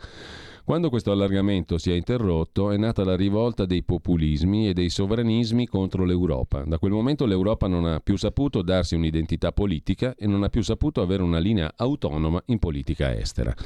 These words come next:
Quella linea ce l'aveva avuta negli anni ottanta e novanta, quello dell'Europa era un ruolo di mediazione tra interessi di grandi potenze militari, serviva da punto di incontro. Oggi quell'identità si è persa. La linea dell'Europa in politica estera è una posizione filoatlantica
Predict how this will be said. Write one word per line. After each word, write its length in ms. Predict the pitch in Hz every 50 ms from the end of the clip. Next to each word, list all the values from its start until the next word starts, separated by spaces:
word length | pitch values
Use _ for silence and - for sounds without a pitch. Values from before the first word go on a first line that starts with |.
| - - - - - - - - - - - - -
Quella 220 | - 123 151 175
linea 320 | 156 127 135 139 139 120
ce 160 | 101 - 104 95
l'aveva 340 | 95 90 90 87 87 104
avuta 320 | 135 147 113 85 - - 82
negli 220 | 82 90 87 90
anni 160 | 98 98 92
ottanta 300 | 87 80 - 98 90 101
e 20 | 95
novanta, 400 | 107 110 117 131 143 - 113 90
quello 180 | 87 90 90
dell'Europa 480 | 87 90 87 95 95 98 107 117 - 107
era 140 | 92 87 87
un 80 | 87
ruolo 260 | 82 90 90 92 92 87
di 140 | 82 85
mediazione 840 | 82 92 98 95 92 95 90 - - 92 92 87 82 80 80 92 107
tra 180 | - - 92 90
interessi 580 | 92 92 - 110 101 90 85 85 - - 92
di 100 | 87 82
grandi 460 | 80 85 90 90 92 98 98 98 101 -
potenze 520 | - 87 82 - 82 80 78 73 - 85
militari, 600 | 78 78 78 80 76 - 113 110 101 87 82 78
serviva 480 | - 110 113 110 92 87 90 92 92 82
da 100 | 85 80
punto 320 | - 107 113 117 - 110
di 100 | 98 95
incontro. 640 | 95 95 - - 78 76 80 80 - 80 82 85 -
Oggi 300 | - 127 139 143 139 165
quell'identità 640 | 151 - 113 104 101 98 98 90 117 107 - 71 -
si 140 | - 85
è 40 | 78
persa. 440 | - - 58 50 50 - - - 69
La 80 | 71 76
linea 260 | 90 107 110 107 95
dell'Europa 540 | 85 87 82 85 87 85 92 98 - - 78
in 80 | 67
politica 520 | - 92 87 85 82 - 101 - 117 110 113
estera 280 | 123 - - 101 90
è 20 | 82
una 140 | 82 80
posizione 560 | - - 87 80 85 80 - 95 95 82 73 -
filoatlantica 1080 | - - 113 123 120 98 90 95 - 95 80 71 71 67 - - 202 196 - 117 117